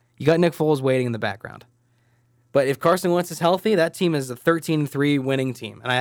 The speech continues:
that's what I have them at, is thirteen and three. They're, they're gonna win that division outright. It's, it, that, it, it, they have such a, such a good team, really, really good team. It's gonna be an, that, that division's gonna be interesting. I only have one team out of that division making the playoffs,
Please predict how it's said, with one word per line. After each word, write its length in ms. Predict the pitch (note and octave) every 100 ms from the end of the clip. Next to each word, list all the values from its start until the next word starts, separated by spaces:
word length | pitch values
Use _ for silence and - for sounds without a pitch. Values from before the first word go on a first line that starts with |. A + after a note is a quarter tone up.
| C3+
that's 160 | C#3
what 100 | D3
I 60 | C#3
have 180 | C3+ C3
them 140 | C3+
at, 80 | B2+
is 100 | A#2
thirteen 480 | - D3+ - C3 B2
and 100 | A#2
three. 280 | - C#2+ - _ _ _ _ _ - - _
They're, 260 | C#3 D3 D3
they're 140 | C#3+
gonna 140 | C3+ B2+
win 180 | D3 F3
that 160 | E3
division 320 | D#3 D3+ C3+
outright. 640 | B2 A#2 C3+ F#3 G3 - - _ _ _ _ _ _ -
It's, 480 | C#3+ C#3 - - -
it, 200 | A#2 D3
that, 220 | D3 -
it, 160 | C#3+ -
it, 240 | D3 -
they 140 | D3
have 220 | D3 B2+ -
such 480 | - - E3+ D#3
a, 100 | - - -
such 320 | - C#3+ -
a 40 |
good 220 | A#2 G#2+ -
team, 300 | - F2+ - _ _
really, 340 | C#3 F3+ E3
really 260 | C#3 B2+ A2
good 220 | G#2+ -
team. 180 | - G#2
It's 140 | C3
gonna 140 | G#3+ A#3+
be 80 | A#3+
an, 160 | A3+
that, 280 | F#3+ G#3+ -
that 180 | F#3+ A3+
division's 260 | A3+ A3 F#3+
gonna 80 |
be 100 | F3
interesting. 380 | C#3 B2 A#2+ A2
I 80 | B2+
only 160 | F#3+ A3
have 160 | F#3+
one 460 | C3+ C#3+ F#3 G#3+ F#3+
team 240 | G#3+ F3+
out 60 | D#3
of 60 |
that 120 | C#3+ C3+
division 440 | C3 C3+ A#2 A#2+ - - _ -
making 240 | C#3 A#2+
the 60 | A2
playoffs, 560 | A#2 A2 D#2+ - -